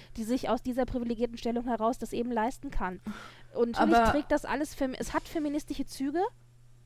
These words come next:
Speaker 1: das
Speaker 2: Mhm.
Speaker 1: ist schon richtig. Auch für
Speaker 2: Mhm.
Speaker 1: damalige Verhältnisse sehr, sehr starke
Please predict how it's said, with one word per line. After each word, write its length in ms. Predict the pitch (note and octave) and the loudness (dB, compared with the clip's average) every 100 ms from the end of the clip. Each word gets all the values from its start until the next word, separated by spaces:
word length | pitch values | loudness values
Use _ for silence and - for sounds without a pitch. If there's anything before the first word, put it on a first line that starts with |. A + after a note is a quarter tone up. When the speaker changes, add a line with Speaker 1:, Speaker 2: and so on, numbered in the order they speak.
| - - | -20 -2
Speaker 1:
das 200 | A#3+ A#3+ | 0 4
Speaker 2:
Mhm. 100 | A#3 | 4
Speaker 1:
ist 120 | A#3 | 4
schon 180 | C4 A3 | 2 0
richtig. 640 | G#3+ A#3 - G4 C#5+ - - - - - | 0 -2 0 2 2 -2 -14 -18 -20 0
Auch 180 | - B3 | 4 4
für 100 | - | 4
Speaker 2:
Mhm. 60 | A3 | 6
Speaker 1:
damalige 500 | A#3+ A#3 D4 C4+ C4 | 6 6 4 2 0
Verhältnisse 560 | C4 B3+ C#4 C#4+ C4 | 0 -2 -2 -4 -4
sehr, 320 | G3+ A3+ B3 | -2 0 0
sehr 160 | A#3 A3 | 0 -2
starke 1000 | - - - - G#3+ G#3+ D4+ - E4+ | -4 -12 -16 -2 0 2 2 2 2